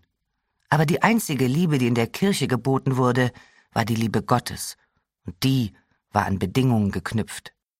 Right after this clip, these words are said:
Ihr Blick glitt seitwärts zu dem jungen Mann, der nicht weit entfernt mit seinem Vater und seiner Stiefmutter in einer Bank saß.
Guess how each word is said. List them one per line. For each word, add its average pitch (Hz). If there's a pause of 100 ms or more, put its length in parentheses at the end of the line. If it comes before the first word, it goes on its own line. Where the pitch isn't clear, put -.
(1160)
Ihr 175
Blick 175
glitt 160
seitwärts 135
zu -
dem 131
jungen 127
Mann, 131
der 135
nicht 127
weit 127
entfernt 120
mit 127
seinem 123
Vater 120
und 117
seiner 127
Stiefmutter 120
in 123
einer 131
Bank 107
saß. -